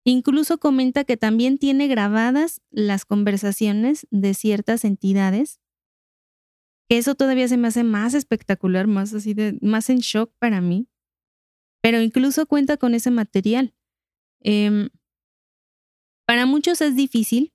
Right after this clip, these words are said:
aceptar este tipo de temas, pero, pues, el caso es que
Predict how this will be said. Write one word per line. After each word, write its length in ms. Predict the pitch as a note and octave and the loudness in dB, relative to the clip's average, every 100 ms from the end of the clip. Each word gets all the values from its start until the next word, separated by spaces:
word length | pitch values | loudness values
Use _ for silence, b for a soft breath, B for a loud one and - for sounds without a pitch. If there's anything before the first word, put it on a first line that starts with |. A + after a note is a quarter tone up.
| _ _ _ | _ _ _
aceptar 400 | G3+ G#3+ - G#3+ | -2 -2 -2 -2
este 200 | A3+ A#3+ | 0 -2
tipo 240 | A3+ - A#3 | -6 -2 -2
de 120 | F#3 | -2
temas, 460 | - F3+ G3 C#4+ - _ _ _ _ _ _ _ _ _ _ _ _ | 0 0 0 -4 -12 _ _ _ _ _ _ _ _ _ _ _ _
pero, 500 | A#3 A#3 A#3 A#3 A3+ | 0 2 2 0 0
pues, 480 | - A#3 A3+ A3+ A3 | 0 0 2 0 0
el 180 | A#3 A#3 | -2 -2
caso 420 | B3+ B3+ - E4 | 0 -2 0 0
es 360 | D4+ C#4+ D#4+ - - - | 0 0 -2 -6 -14 -4
que 880 | A3+ G#3+ G#3+ G#3 G#3 G3+ G3+ - | 0 0 0 0 0 0 0 -4